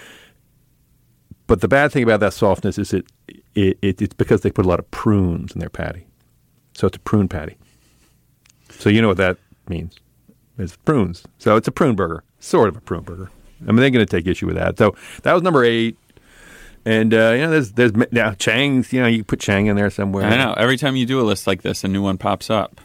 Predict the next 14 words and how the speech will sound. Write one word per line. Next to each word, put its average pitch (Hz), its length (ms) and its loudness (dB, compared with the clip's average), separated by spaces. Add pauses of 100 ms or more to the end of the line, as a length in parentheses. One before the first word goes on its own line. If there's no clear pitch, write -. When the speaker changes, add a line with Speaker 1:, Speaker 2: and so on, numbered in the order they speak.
Speaker 1:
Ugh, 98 280 -2 (120)
my 92 280 -6
eyes 104 140 -2
glaze 98 300 -4
over 104 220 -2
with 101 120 -6
my 98 100 -4
list. 104 280 -8
Speaker 2:
You 131 80 2
were 135 100 4
presented 110 460 -2
with 101 120 -2
the 95 120 -2
option 95 420 -6